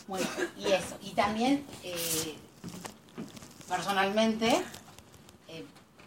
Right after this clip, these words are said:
sigo contactando, sigo invitando, sigo dando presentaciones y también la lista. Bajé un poco el último mes porque me iba de viaje, pero igual traje contactos de donde fui. O sea, pero natural, es natural. Eh, yo soy de enamorarme de las personas. De,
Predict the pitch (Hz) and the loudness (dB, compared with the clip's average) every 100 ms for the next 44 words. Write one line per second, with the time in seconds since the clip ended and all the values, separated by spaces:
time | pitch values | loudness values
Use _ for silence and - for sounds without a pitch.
0 | - - - 202 190 185 175 170 233 240 | -20 -20 -12 -2 0 2 0 0 2 4
1 | 277 269 208 175 170 214 277 226 196 196 | 4 2 -2 -2 2 4 6 4 0 -2
2 | 214 233 254 285 370 247 226 190 208 214 | -2 0 4 6 6 6 2 2 4 4
3 | 202 202 - - - - 196 - 302 311 | 4 0 -6 -10 -12 0 2 4 4 4
4 | 277 294 285 254 262 269 240 247 269 302 | 6 8 8 6 4 4 4 4 4 2
5 | - - - - 226 220 226 240 269 269 | -2 -18 -18 -10 -6 -4 -2 6 8 10
6 | 285 302 285 247 269 - 247 226 214 208 | 6 2 2 2 2 0 -6 -4 -2 -2
7 | 196 185 170 170 165 165 165 - - - | -2 -6 -6 -4 -6 -8 -14 -16 -20 -20
8 | - - 170 190 165 170 175 165 196 180 | -20 -16 -4 -2 -2 -2 -2 -2 0 4
9 | 285 320 226 240 190 160 - 170 160 220 | 6 6 8 8 6 -2 -10 -10 -6 -2
10 | 233 226 208 185 180 196 196 170 165 151 | 2 2 2 0 0 0 0 -2 -6 -10
11 | 165 151 151 - - - - - - - | -6 -6 -8 -12 -14 -20 -20 -20 -20 -20
12 | - 165 156 151 143 | -14 -8 -6 -6 -6